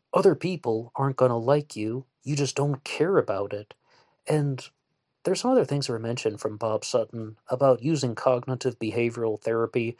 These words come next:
to deal with a workplace jerk, and that is that you can almost reprogram your brain in a way to think that when someone is mean to you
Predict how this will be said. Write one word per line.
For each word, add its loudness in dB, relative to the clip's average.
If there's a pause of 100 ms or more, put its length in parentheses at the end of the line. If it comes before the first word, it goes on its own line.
(260)
to -10
deal 0
with -2
a 0
workplace -2
jerk, -4 (320)
and -4
that 0
is -2
that 0 (540)
you -4
can -2
almost 2
reprogram 2
your -2
brain -2
in -8
a -4
way -2 (760)
to -6
think -4
that 4 (680)
when 0
someone 0
is -2
mean -2
to -10
you -6